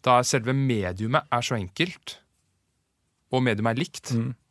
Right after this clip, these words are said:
Speaker 1: og oppgaven er så enkel at man ser veldig lett hvem
Speaker 2: Ja.
Speaker 1: som er best.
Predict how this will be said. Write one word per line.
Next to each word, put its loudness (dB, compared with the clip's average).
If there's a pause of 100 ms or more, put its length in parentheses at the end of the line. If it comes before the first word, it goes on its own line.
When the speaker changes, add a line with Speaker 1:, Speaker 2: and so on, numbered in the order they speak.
(300)
Speaker 1:
og -2
oppgaven -2
er 0
så -4
enkel -4
at -4
man -2
ser -6
veldig -6
lett -14
hvem 0
Speaker 2:
Ja. -2
Speaker 1:
som -8
er -6
best. -12